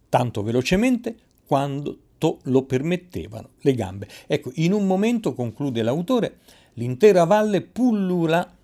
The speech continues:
di un numero tale di uomini da non poter neppure essere afferrato con lo sguardo. Cosa era successo? Se armate così, mm, ben ordinate sul campo di battaglia, all'improvviso entrano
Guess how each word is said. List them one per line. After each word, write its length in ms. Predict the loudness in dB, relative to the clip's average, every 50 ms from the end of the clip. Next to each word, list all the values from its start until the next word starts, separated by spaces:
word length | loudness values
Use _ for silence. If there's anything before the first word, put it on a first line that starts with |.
| _ _ _ -18
di 240 | -12 -8 -2 0 0
un 240 | 0 0 0 0
numero 400 | 0 0 0 0 2 0 0 0
tale 260 | 0 -2 -2 0 -2 -2
di 140 | -4 -4
uomini 520 | -2 0 0 0 0 0 -2 -2 -2 -4 -8 -14
da 280 | -12 -6 -4 -2 -2
non 320 | 0 0 0 0 0 -2 -2
poter 340 | -4 -6 -2 0 -2 0
neppure 460 | 0 -2 -4 -4 -4 -6 -4 -2 -2 -2
essere 300 | -2 -4 -6 -4 -4 -4
afferrato 600 | -4 -4 -6 -6 -4 -2 -2 -2 -4 -4 -10 -6
con 200 | -4 -4 -2 -2
lo 120 | -2 -4
sguardo. 440 | -2 -4 -8 -8 -8 -10 -18 -20 -18 -8
Cosa 340 | -2 -2 0 0 0 0 2
era 200 | 2 2 2 0
successo? 680 | -2 -4 -10 -10 -6 -4 -4 -4 -4 -6 -14 -14 -16 -16 -20 -20 -20 -20 -20 -20 -20 -20 -20 -20
Se 420 | -18 -12 -6 -2 0 0 0 -2 -4
armate 960 | -4 -6 -4 -4 -2 -4 -2 0 0 0 0 0 -2 0 2 2 2 2 0 -6 -20 -20 _ _ -20 -20 -20 -20 -20 -20 _ _
così, 500 | -8 -8 -8 -6 -4 -2 -2 -4 -4 -6
mm, 1000 | -14 -20 _ _ _ _ _ _ _ _ _ _ _ _ -16 -14 -12 -12 -12 -12 -4
ben 220 | -2 -2 0 0
ordinate 720 | 0 -2 -2 -2 -4 -4 -4 -2 -2 -4 -4 -4 -6 -8
sul 220 | -10 -10 -12 -10 -4
campo 300 | -4 -4 -4 -4 -8 -8
di 100 | -8 -6
battaglia, 540 | -2 -4 -4 -2 -2 -2 -2 -2 -4 -4
all'improvviso 920 | -4 -4 -4 -2 -4 -6 -4 -4 -4 -4 -4 -4 -8 -8 -8 -8 -10 -12 -8 -6
entrano 560 | -4 -4 -4 -4 -6 -6 -6 -6 -8 -10